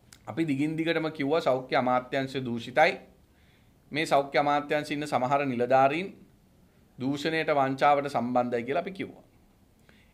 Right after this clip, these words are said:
ඒ වගේම අපි කිව්වා විශේෂයෙන්ම මේ රටේ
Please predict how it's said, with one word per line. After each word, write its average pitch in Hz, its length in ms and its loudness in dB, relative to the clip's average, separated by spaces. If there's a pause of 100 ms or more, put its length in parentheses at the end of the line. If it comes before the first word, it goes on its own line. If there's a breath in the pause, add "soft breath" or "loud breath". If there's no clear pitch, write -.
ඒ 131 100 0
වගේම 175 380 6 (680)
අපි 135 180 -4
කිව්වා 147 440 4 (760 soft breath)
විශේෂයෙන්ම 180 580 2 (100)
මේ 170 180 0
රටේ 165 360 2